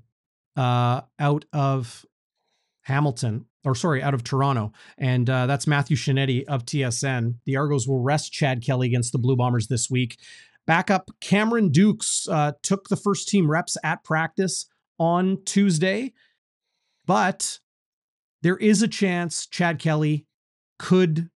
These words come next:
play in some capacity. Is this cloak and dagger? Is this legit? I think it's legit. I think, um, you know, uh, the, you know, the Argos are, are doing the best they can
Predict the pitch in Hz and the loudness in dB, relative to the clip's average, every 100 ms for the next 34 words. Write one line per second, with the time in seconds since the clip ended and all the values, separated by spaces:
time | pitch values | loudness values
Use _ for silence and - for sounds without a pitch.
0 | - - 151 123 110 110 - 147 120 170 | -10 -2 0 0 -2 -6 -2 0 0 0
1 | 165 160 131 147 139 120 - - - - | 0 0 0 2 2 0 -4 -12 -16 -2
2 | 160 143 180 - - 190 185 185 160 170 | 0 2 0 -2 -2 -2 0 0 0 2
3 | 180 175 190 190 170 120 165 156 - 151 | 0 0 -2 -2 0 0 2 0 0 0
4 | 117 110 156 185 - _ _ _ _ _ | 0 2 2 2 -2 _ _ _ _ _
5 | _ _ _ _ - 156 202 180 175 190 | _ _ _ _ 2 2 6 4 4 2
6 | 175 117 147 147 - _ _ _ _ _ | 2 4 4 2 -2 _ _ _ _ _
7 | _ - 147 120 175 160 - - 165 147 | _ -2 -2 0 2 2 0 -4 0 2
8 | 143 135 135 139 - _ _ - 156 139 | 2 2 2 0 -4 _ _ -12 -2 2
9 | 139 139 147 - 92 - - - - _ | 2 2 -2 -8 -14 -14 -18 -20 -20 _
10 | _ _ _ _ _ _ - 151 156 156 | _ _ _ _ _ _ -2 2 4 4
11 | 156 156 143 - 170 139 143 139 143 160 | 4 2 -2 -6 -2 0 2 2 2 2
12 | 170 170 165 147 143 123 139 175 165 127 | 2 2 0 0 0 2 2 4 2 2
13 | 151 147 - 147 127 143 143 165 180 | 0 0 -2 -2 -2 -2 -2 -2 -4